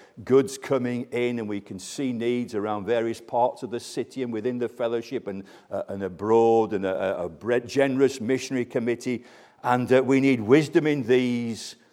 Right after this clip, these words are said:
things. So God changes a heart. There are many, many verses we could do there, but John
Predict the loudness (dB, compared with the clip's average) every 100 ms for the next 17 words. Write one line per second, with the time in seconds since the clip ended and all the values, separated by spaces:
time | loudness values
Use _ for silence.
0 | _ _ _ _ -4 -4 -4 -12 -16 -18
1 | -20 _ _ _ -14 0 6 8 8 6
2 | 0 -18 _ _ _ _ _ _ _ -4
3 | -2 -2 0 2 2 0 -4 -6 -4 -6
4 | 2 4 6 4 6 6 6 4 0 -2
5 | -2 0 0 2 2 4 4 4 0 -6
6 | -2 -4 -2 -4 -2 0 4 4 4 -6
7 | -2 0 2 0 -6